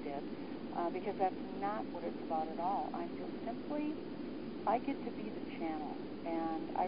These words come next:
really do feel very lucky, uh, to have this gift. So, yeah, it is. It's a, it's a true joy in my life.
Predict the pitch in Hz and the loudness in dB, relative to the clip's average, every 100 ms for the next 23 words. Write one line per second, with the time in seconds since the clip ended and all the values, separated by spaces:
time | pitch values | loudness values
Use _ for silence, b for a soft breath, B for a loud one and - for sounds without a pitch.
0 | 196 233 214 - - - - - - - | 4 0 0 -2 -4 -4 -4 -4 -4 -2
1 | 156 147 - - - - 240 185 170 143 | -2 -2 -4 -4 -4 -4 0 2 2 2
2 | 147 156 - - - - - 160 - - | 0 0 -2 -4 -4 -4 -2 -2 -2 -2
3 | - - 165 160 151 - - - - - | -2 -2 0 0 0 -2 -4 -4 -4 -4
4 | - - - - - 170 143 - - - | -6 -4 -4 -4 -2 4 4 2 -4 -2
5 | 190 180 151 - 143 - 151 - - - | 0 2 0 -2 -2 -2 -2 -2 -2 -2
6 | 120 - - 170 170 156 151 156 156 151 | -2 -4 -4 -2 0 0 -2 -2 -2 -2